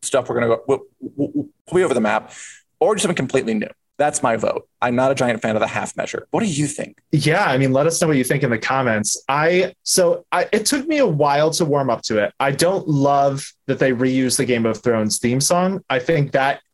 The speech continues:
Speaker 2: feels a little exploitative to me, even though I can understand why they would make that call because it's so iconic. We all
Speaker 1: Yeah,
Speaker 2: still
Speaker 1: I
Speaker 2: walk
Speaker 1: get it.
Speaker 2: around humming it, whatever. The the nuances with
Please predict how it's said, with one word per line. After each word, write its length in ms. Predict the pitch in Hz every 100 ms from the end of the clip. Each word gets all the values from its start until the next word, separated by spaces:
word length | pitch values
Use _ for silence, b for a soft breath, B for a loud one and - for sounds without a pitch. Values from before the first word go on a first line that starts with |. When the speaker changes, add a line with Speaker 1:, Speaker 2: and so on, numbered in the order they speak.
| _
Speaker 2:
feels 360 | - 190 185 156
a 60 | 165
little 340 | 135 143 156
exploitative 920 | 101 127 - - 110 113 143 165 185 175
to 200 | 196 190
me, 180 | 196 196
even 280 | - 180 190
though 140 | 175
I 100 | 160
can 160 | 151 156
understand 600 | 147 135 - 127 131 127
why 160 | 120
they 120 | 120
would 200 | 120 113
make 200 | 107 113 127
that 180 | 120
call 260 | - 127 123
because 300 | 127 120 117
it's 160 | 113 -
so 160 | 180
iconic. 640 | 147 135 - 127 127 123 123 -
We 140 | 135
all 120 | 147 151
Speaker 1:
Yeah, 100 | 190
Speaker 2:
still 200 | 147 135
Speaker 1:
I 20 |
Speaker 2:
walk 220 | 131 123
Speaker 1:
get 120 | 123
it. 40 | 120
Speaker 2:
around 340 | 120 117 117 - - _ -
humming 300 | 147 143 139
it, 260 | 131 123 -
whatever. 640 | 143 151 131 120 120 113 _ _
The 420 | 147 170 170 - - _ -
the 160 | 151
nuances 920 | 170 143 143 202 254 196 170 - 151
with 480 | 151 135 135 190 -